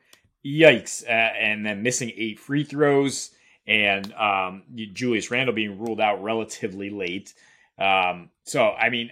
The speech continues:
I see this, th-, there's still being a good potential for offense. I mean, especially if Jimmy Butler plays, I feel very confident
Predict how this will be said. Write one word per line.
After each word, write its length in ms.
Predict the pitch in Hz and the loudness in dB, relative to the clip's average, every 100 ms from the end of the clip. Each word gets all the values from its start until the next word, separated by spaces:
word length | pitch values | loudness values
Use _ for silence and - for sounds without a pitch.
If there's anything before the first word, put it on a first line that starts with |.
| 120 | -4
I 80 | |
see 420 | 123 - 156 147 135 | -2 -2 -2 -2 -2
this, 440 | 117 117 - - | -4 -4 -6 -10
th-, 320 | - 117 113 | -16 -14 -10
there's 240 | 104 117 113 | -4 -4 -4
still 200 | 185 190 | -4 0
being 220 | 160 120 | 2 0
a 40 | |
good 200 | 101 113 | -2 -4
potential 380 | 90 110 107 101 | -4 -4 -4 -6
for 120 | 104 | -2
offense. 400 | 101 101 107 95 | 0 0 -4 -8
I 40 | 101 | -10
mean, 120 | 90 | -12
especially 420 | - 147 - 120 | -6 -6 -2 -2
if 80 | 90 | -4
Jimmy 180 | 107 101 | -6 -4
Butler 280 | 104 104 | -4 -4
plays, 360 | 85 - 107 92 | -8 -6 -4 -4
I 60 | 85 | -8
feel 200 | 98 87 | -10 -10
very 320 | 80 104 95 | -6 -6 -6
confident 560 | - 90 80 85 85 | -10 -12 -12 -14 -14